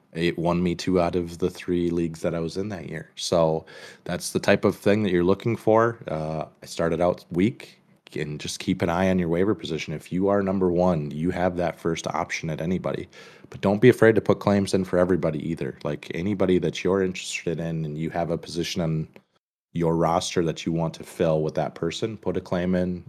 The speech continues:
If you get it, great. Next week, it won't really matter. So, uh, just keep your eye on and always be on top of waivers. Even part of the way through the year, it still can be something that can save you from a,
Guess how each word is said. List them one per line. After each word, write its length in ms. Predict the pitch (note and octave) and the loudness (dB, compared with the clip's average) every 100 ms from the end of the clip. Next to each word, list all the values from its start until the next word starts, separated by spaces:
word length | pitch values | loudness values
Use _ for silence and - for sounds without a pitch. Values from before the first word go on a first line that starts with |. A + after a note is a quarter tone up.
| - | -14
If 260 | - - - | -14 -12 -8
you 80 | D2 | -2
get 200 | F#2 G#2 | 4 4
it, 140 | - | 2
great. 500 | D#2 D#2 G2 G2 _ _ | -2 2 2 2 _ _
Next 340 | F2 F2+ - - | -2 -2 -2 -2
week, 160 | F2+ | 0
it 80 | F2+ | 0
won't 200 | D#2+ F2 | -2 -4
really 260 | E2+ F2+ F2+ | -2 -2 0
matter. 340 | F#2+ A2+ - - | 0 0 -2 -16
So, 480 | - - E2+ D#2 D#2 - - - - _ | -14 0 2 2 -2 -10 -20 -20 -20 _
uh, 160 | - B1 | -12 -10
just 180 | E3+ - | -8 -8
keep 220 | - - | -6 -2
your 140 | E2 | 0
eye 180 | D2+ E2 | 2 0
on 300 | E2 E2 D#2+ | 0 0 -2
and 120 | D#2+ - _ - | -4 -8 _ -12
always 340 | - D#2 D#2+ - | -4 -2 -2 -4
be 160 | F2 | -2
on 100 | D#2+ | -2
top 240 | D#2 E2+ - | 0 -4 -2
of 100 | E2 | -4
waivers. 580 | D2 D#2 F2 G#2+ G2+ - | -2 -2 0 -2 -2 -4
Even 600 | F#2 F#2 F#2+ F#2 F2+ E2 | -2 2 2 4 0 -4
part 320 | - F2+ F2+ | -4 0 2
of 20 | |
the 80 | F#2 | 2
way 180 | F2 E2+ | 2 0
through 240 | - F2+ | -2 -6
the 100 | D#2+ | -4
year, 280 | E2 E2+ D#2 | -2 0 0
it 100 | C#2+ | -2
still 300 | - - D#2+ | -4 -2 -2
can 180 | - F2 | -2 -4
be 80 | D#2+ | -2
something 400 | - D#2+ D#2+ D#2+ | -4 -4 -4 -4
that 140 | D#2 | -4
can 160 | E2 D#2+ | -6 -6
save 300 | F2 D#2+ D2 | -4 -4 -4
you 200 | D#2+ E2 | -4 -4
from 220 | E2+ D#2+ | -2 -4
a, 200 | D2+ | -4